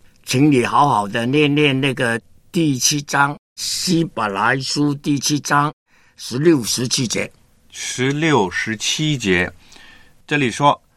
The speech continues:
Speaker 2: 他成为祭司，并不是照属肉身的条例，而是照无穷生命的大能，因为有给他做见证的说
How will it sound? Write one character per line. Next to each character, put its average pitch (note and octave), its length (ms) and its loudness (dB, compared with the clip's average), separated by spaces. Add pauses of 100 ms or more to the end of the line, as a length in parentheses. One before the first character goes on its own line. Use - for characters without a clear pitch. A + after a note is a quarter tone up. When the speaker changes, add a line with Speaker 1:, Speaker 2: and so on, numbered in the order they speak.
(180)
Speaker 2:
他 F3+ 280 0
成 C3+ 240 -4
为 D3 120 0
祭 D3 240 -4
司， D#3+ 340 -6 (200)
并 D#3 320 2
不 B2+ 200 -2
是 C3+ 420 0
照 A#2+ 360 0
属 G#2 440 -4
肉 C#3 280 2
身 C3+ 300 -4
的 G#2 200 0
条 F#2 280 -6
例， C3 180 -2 (460)
而 B2+ 160 0
是 C3 320 -2
照 B2 300 0
无 C#3+ 200 -4
穷 A#2+ 440 -4
生 E3+ 340 -4
命 C#3+ 160 -4
的 F#2+ 100 -6
大 B2+ 240 2
能， F#2+ 260 -6 (360)
因 F3 160 0
为 B2 240 0 (140)
有 G2+ 480 0 (100)
给 F#2+ 320 0
他 C3+ 300 0
做 B2 240 -2
见 B2 300 -4
证 G#2 220 -6
的 F2 100 -8
说 C#3+ 320 0